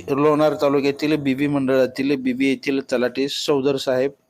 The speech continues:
व कृषी अधिकारी कविता साखरे यांनी बीबी मंडळातील नुकसानग्रस्त भागाची पाहणी केली. यावेळी काही जमिनी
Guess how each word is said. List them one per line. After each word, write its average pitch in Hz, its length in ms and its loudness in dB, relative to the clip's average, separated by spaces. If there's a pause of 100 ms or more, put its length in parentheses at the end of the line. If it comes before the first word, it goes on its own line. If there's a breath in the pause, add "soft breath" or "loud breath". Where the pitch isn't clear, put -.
(460)
व 147 140 2
कृषी 156 300 0
अधिकारी 151 380 2
कविता 143 400 0
साखरे 135 360 -2
यांनी 135 260 0
बीबी 127 280 -2
मंडळातील 123 600 -2
नुकसानग्रस्त 127 760 -6
भागाची 113 520 -4 (560 loud breath)
पाहणी 131 260 2
केली. 113 240 -4 (640 soft breath)
यावेळी 160 340 6
काही 143 300 2
जमिनी 139 400 -2